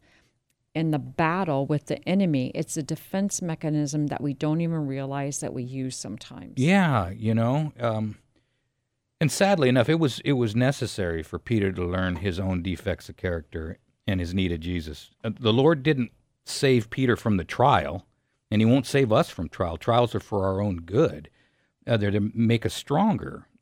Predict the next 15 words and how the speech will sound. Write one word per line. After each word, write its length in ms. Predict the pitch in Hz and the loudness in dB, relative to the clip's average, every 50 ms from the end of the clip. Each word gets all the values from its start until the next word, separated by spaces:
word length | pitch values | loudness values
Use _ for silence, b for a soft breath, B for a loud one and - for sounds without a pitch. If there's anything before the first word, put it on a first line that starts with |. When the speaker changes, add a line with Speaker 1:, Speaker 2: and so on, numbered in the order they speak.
| _ | _
Speaker 2:
and 140 | 117 113 104 | -2 -2 0
be 80 | 104 107 | 0 0
better 300 | 98 117 123 117 110 92 | 2 2 4 4 2 2
people. 400 | - - 202 208 - - 85 - | 0 0 0 0 0 -2 -6 -6
Tri-, 500 | - - - 135 131 139 139 139 131 - - | -8 -4 0 2 2 4 4 2 2 0 -4
trials 400 | - - 170 185 196 170 131 - | -4 0 2 2 2 2 2 2
will, 240 | 127 135 175 202 180 | 2 2 4 4 2
though, 260 | 120 98 95 90 92 | 2 0 0 0 0
they 160 | 98 104 117 | 0 0 0
will 200 | 123 117 139 170 | 0 0 -2 -4
show 320 | - - - 143 117 110 110 | -4 -4 -2 0 2 2 0
us 180 | 101 - - - _ | -2 -4 -8 -14 _
our 200 | - 104 104 104 | -6 -4 -2 -2
weaknesses 840 | 98 98 113 147 - _ - 90 71 - - - 82 - - _ _ _ _ _ _ _ _ _ | -2 -4 -4 -6 -6 _ -8 -8 -8 -8 -12 -18 -20 -20 -20 _ _ _ _ _ _ _ _ _
if 440 | - 165 170 127 - - - - - | 4 4 4 4 4 0 -10 -20 -20